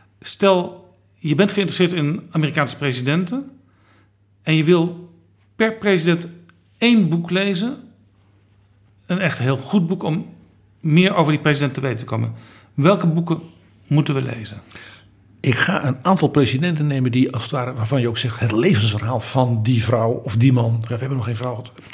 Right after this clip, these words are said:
Speaker 1: <laughs>
Speaker 2: Het levensverhaal. Ik ga per president een boek noemen. En dan presidenten waar je zegt, het levensverhaal van die man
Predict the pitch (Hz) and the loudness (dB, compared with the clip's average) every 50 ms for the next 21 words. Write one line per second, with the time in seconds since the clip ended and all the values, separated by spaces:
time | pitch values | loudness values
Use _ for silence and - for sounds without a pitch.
0 | 175 165 - 165 - - 165 - - - - 143 131 123 139 196 208 196 - - | 2 2 2 0 -4 -2 -6 -6 -6 -4 -4 -4 -2 4 4 6 6 4 2 0
1 | 147 147 135 139 135 117 - - - - 160 - - - 131 127 110 - - 165 | 0 2 2 2 2 0 0 -4 -12 -12 -12 -12 -12 -12 -12 -12 -10 -4 -4 -4
2 | - - 156 139 - - 147 120 113 - - - - 185 170 - - 185 196 156 | -2 0 -2 -2 0 0 0 0 0 -2 -10 -2 0 0 0 2 2 0 0 2
3 | 143 123 120 190 - 160 190 190 202 220 - - - - - _ _ - - - | 0 0 0 0 0 0 0 0 0 -2 -4 -8 -14 -20 -20 _ _ -20 -20 -20
4 | - - _ _ _ _ _ - 143 135 131 123 131 139 120 92 120 131 185 208 | -20 -20 _ _ _ _ _ -2 0 0 2 2 2 0 0 0 0 2 2 2
5 | 196 160 156 147 117 131 135 110 117 117 113 123 160 180 - - 131 113 110 104 | 2 2 2 0 0 -2 -4 -2 -2 -2 2 4 4 4 4 2 -2 -4 -4 -2
6 | 113 117 107 - 107 101 104 110 180 196 160 131 131 147 175 165 | -2 -4 -4 -4 -4 -4 -2 0 0 2 2 2 0 0 -2 -6